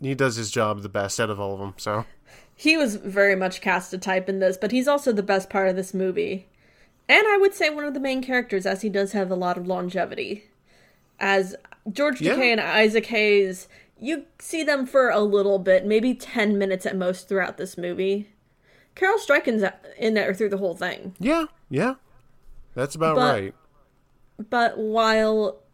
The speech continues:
Speaker 2: Zach is dealing with, uh, our teller, who's named Buster, um, Red Eye's man Wormhole is over in the corner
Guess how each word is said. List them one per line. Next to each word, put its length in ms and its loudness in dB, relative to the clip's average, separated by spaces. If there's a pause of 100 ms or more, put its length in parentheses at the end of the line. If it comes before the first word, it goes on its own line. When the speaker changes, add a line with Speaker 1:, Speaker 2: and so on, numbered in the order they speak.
(180)
Speaker 2:
Zach 460 0
is 320 -2
dealing 640 2
with, 540 2 (720)
uh, 300 2 (340)
our 600 2 (460)
teller, 680 2
who's 420 0
named 300 0
Buster, 640 0 (960)
um, 540 0 (680)
Red 240 2
Eye's 240 0
man 300 0
Wormhole 680 2
is 160 2
over 320 0
in 100 -2
the 80 -2
corner 580 -2